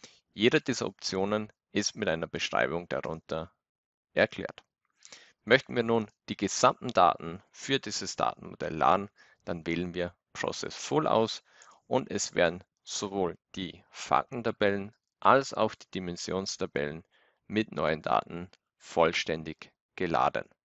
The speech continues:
Nachdem nun die Verarbeitung vollständig erfolgreich durchgeführt worden ist, erscheint dieser Haken. Ich kann nun dieses Fenster schließen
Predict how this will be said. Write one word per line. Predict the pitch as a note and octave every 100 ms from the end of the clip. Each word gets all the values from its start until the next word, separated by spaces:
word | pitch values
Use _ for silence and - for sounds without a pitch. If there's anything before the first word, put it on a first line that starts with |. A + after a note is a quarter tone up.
| _ _ _ _ _ _ _ _ _ _ _ _ _ _ _ _ _ _ _ _ _ _ _ _ _ _ _ _ _ _ _ _ _ _ _ _ - - _ _ _ _ _
Nachdem | G#2 F#2+ - C#3
nun | B2+ A#2+ G#2+
die | G#2
Verarbeitung | - - G2+ G2 - F#2 F2+ - _ _ _ _ _
vollständig | - F2+ F#2+ - F2+ F2 - _
erfolgreich | F#2 - E2+ - - -
durchgeführt | D#3 - C3 B2+ A#2
worden | A2+ G#2
ist, | G#2+ - _ _ -
erscheint | G2 - E2 -
dieser | D#2+ G2+ G2+
Haken. | - - C#2 - _ _ _ - - _
Ich | -
kann | - C3+
nun | C#3+ B2+
dieses | A2+ G2+
Fenster | - F#2 - -
schließen | - A2 B2 - D3+